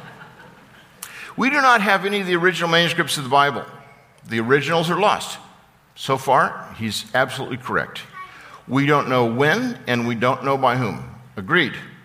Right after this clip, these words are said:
What we have are copies of copies. I also would agree with that.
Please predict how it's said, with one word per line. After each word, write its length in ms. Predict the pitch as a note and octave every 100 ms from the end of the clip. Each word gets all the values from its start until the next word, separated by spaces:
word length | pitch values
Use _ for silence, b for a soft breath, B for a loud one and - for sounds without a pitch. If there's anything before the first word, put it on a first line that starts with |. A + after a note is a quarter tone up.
| - _ _ _ _ _ _
What 140 | - B2
we 100 | A#2+
have 300 | F3 D3 A2
are 60 |
copies 480 | A2 A#2 G#2 G#2 A#2
of 100 | A#2+
copies. 600 | - - G2 E2+ - - - _ _ -
I 140 | G2+
also 300 | A#2 F#3 -
would 120 | D#3 G#2+
agree 200 | G2+ F#2
with 100 | D#2+
that. 200 | C#2+